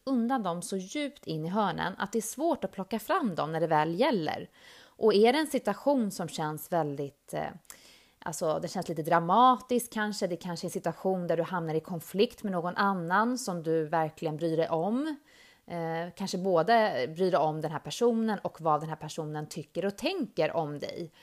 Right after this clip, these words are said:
Och då är det ju lätt hänt att lägga sig platt för att helt enkelt slippa att stå upp för det som vi tycker och tänker och vad som är viktigt för oss, om det får oss att bli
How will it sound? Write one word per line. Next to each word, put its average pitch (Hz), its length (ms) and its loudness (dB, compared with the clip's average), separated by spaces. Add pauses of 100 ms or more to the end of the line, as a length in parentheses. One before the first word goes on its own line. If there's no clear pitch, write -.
(220)
Och - 240 -6
då 247 220 0
är 277 240 8
det 214 100 0
ju 180 80 2
lätt 151 360 -2
hänt 151 260 -6
att 165 180 -6
lägga 175 340 0
sig 151 260 -2
platt - 800 -2 (340)
för 214 340 2
att - 160 -4
helt 156 300 -2
enkelt 160 360 -8
slippa 214 840 -2 (640)
att 175 180 -6
stå - 200 -2
upp 160 300 -4
för - 180 -2
det 151 300 -6
som 170 180 -6
vi 151 120 0
tycker 156 380 -6
och 156 100 -6
tänker 160 480 -4
och 180 80 -2
vad 151 180 -2
som 185 120 -6
är 185 40 -6
viktigt 240 340 -4
för - 120 -2
oss, - 300 -8
om 180 180 -4
det 170 80 0
får 170 640 0
oss - 460 -6 (240)
att - 220 -4
bli 165 260 2